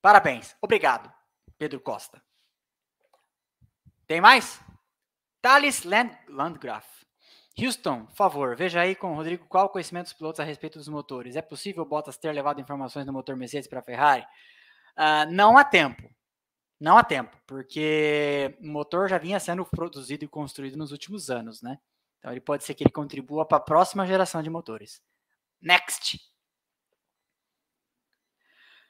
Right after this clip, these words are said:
Poderia explicar a regra pra usar o D R S? Poderia. É simples, tem uma linha branca de detecção antes da reta. Quem passar atrás tem direito de usar o D R S se passar menos de um segundo atrás.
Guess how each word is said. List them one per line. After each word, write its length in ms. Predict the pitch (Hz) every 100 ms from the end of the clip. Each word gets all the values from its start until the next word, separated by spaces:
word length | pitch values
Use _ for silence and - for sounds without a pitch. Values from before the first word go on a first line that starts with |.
| _ _ _ _ - _ _
Poderia 300 | 208 214 254
explicar 420 | - 214 214 214
a 80 | 180
regra 400 | 175 208 208 202
pra 220 | - 175
usar 240 | 151 175
o 40 | 175
D 100 | 151
R 160 | 131
S? 420 | 143 190 147 - _ _ _
Poderia. 680 | - 120 120 208 233 135 - _ -
É 360 | 147 147 143
simples, 500 | 139 233 233 123 110
tem 140 | - 160
uma 120 | 165
linha 200 | 175 202
branca 440 | 175 202 262 254
de 120 | 226 196
detecção 680 | 185 175 - - 208 214 -
antes 320 | 220 269 -
da 120 | 214
reta. 460 | 175 175 160 - 120
Quem 220 | - 226
passar 420 | 220 196 - 214
atrás 500 | 202 - 196 220 160 -
tem 120 | 175
direito 260 | 175 185
de 40 | 175
usar 140 | 165
o 40 | 165
D 80 | 160
R 160 | 143
S 300 | 165 214 -
se 60 | -
passar 440 | - 170 - 202
menos 340 | 165 170 220 175
de 80 | 190
um 60 |
segundo 340 | - 156 175 196
atrás. 500 | 196 127 113 -